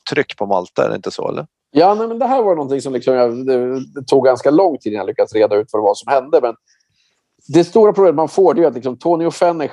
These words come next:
Speaker 2: gräver ju ner sig i skyttegravarna på precis fel sida. Och, eh, han, jag har intervjuat honom på Malta och han är ju en fascinerande pers-, person, konservativ politiker,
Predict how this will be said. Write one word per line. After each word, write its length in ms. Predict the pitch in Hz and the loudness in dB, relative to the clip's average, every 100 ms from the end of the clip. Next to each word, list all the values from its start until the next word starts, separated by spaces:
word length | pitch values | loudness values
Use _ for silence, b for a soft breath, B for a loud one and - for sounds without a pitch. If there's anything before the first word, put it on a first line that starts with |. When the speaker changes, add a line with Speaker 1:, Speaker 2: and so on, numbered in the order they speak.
| - | -4
Speaker 2:
gräver 340 | 127 131 117 | 2 4 2
ju 80 | 120 | -2
ner 200 | 123 127 | -8 -10
sig 140 | - 110 | -10 -4
i 20 | |
skyttegravarna 760 | 127 - - 110 110 107 101 95 _ | -2 -4 -2 2 2 2 0 -4 _
på 220 | 113 101 - _ | -2 0 -2 _
precis 440 | 135 135 165 120 - | -8 -2 -2 -2 -2
fel 260 | 107 95 | 0 0
sida. 420 | - 110 101 127 | -2 -4 2 2
Och, 140 | 107 113 | 4 2
eh, 60 | 110 151 _ _ - - 156 156 156 - - - - | -2 -10 _ _ -20 -18 -10 -4 -4 -4 -8 -2 0
han, 460 | 170 185 170 147 110 | 2 2 2 -2 -2
jag 180 | 147 | 2
har 80 | 160 | 2
intervjuat 520 | 185 180 151 208 196 | 2 2 2 4 2
honom 180 | 147 117 | 0 -8
på 60 | 113 | -4
Malta 440 | 123 110 - 151 | -4 -4 0 2
och 220 | 123 131 - _ _ _ - | 2 0 -2 _ _ _ -2
han 100 | 151 | -2
är 40 | |
ju 40 | |
en 60 | 170 | -2
fascinerande 640 | - 175 - 202 208 165 | -4 -4 0 2 2 -2
pers-, 360 | 123 120 - 123 117 151 _ - | -6 -8 -6 -8 -8 -20 _ -4
person, 640 | 139 - 151 104 101 110 | 0 2 0 -4 -8 -8
konservativ 680 | - 170 160 170 156 139 120 | 0 0 2 0 2 -2 0
politiker, 760 | 131 139 143 - 131 131 127 | 0 0 0 -4 0 2 2